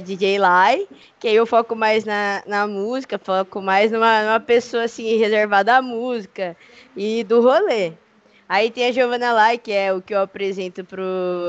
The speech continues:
pro escritório de advocacia, pros estágios. A pessoa mais séria de ser um dos professores lá. <laughs> Deixa ali. E aí tem o Block, que é,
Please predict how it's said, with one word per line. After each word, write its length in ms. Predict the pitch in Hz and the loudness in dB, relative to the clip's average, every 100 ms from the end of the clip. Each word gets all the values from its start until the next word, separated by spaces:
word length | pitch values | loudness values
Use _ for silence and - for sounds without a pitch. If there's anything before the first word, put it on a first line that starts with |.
| 175 165 - | -6 -8 -10
pro 80 | 180 | -8
escritório 440 | 190 196 185 180 | -6 -6 -2 -2
de 60 | 185 | -2
advocacia, 1040 | 180 185 202 247 240 - 208 233 240 208 185 | -4 -4 0 0 0 -6 -6 -4 0 0 0
pros 240 | 170 175 | -4 -6
estágios. 1000 | 202 - 175 185 190 196 190 175 175 - _ _ - | -8 -4 2 4 6 4 2 -2 -8 -10 _ _ -8
A 80 | 185 | -2
pessoa 300 | 226 226 220 | 0 2 2
mais 160 | 233 240 | 2 2
séria 220 | 233 226 | 4 2
de 80 | 214 | 2
ser 120 | 240 | -2
um 20 | |
dos 100 | 226 | -2
professores 640 | - 233 240 233 220 247 285 | -2 -2 0 0 2 2 4
lá. 480 | 247 240 233 233 240 - 226 240 | 6 8 8 8 6 0 -8 -10
<laughs> 360 | - - _ 196 | -14 -20 _ -4
Deixa 340 | 226 240 254 | -2 0 -2
ali. 380 | 277 269 220 170 _ _ _ _ 190 | -2 -4 -8 -8 _ _ _ _ -8
E 100 | 214 | -4
aí 240 | 226 240 | -4 -6
tem 200 | - 277 | -6 -6
o 140 | 285 254 | -4 -2
Block, 400 | 220 233 285 311 | 2 4 2 -6
que 160 | - | -8
é, 260 | 233 240 | -6 -4